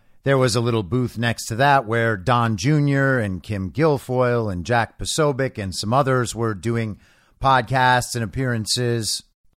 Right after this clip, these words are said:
And I'm sure I'm forgetting plenty of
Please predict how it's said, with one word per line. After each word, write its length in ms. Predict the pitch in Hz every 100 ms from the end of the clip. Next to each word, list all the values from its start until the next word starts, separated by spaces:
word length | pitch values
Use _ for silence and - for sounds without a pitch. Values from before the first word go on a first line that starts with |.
| _ _ _ _
And 120 | 143
I'm 140 | 147 131
sure 320 | - 139 127
I'm 180 | 120 113
forgetting 560 | - 123 120 117 107
plenty 720 | 101 - 139 123 104 104 98 -
of 400 | - 107 107 90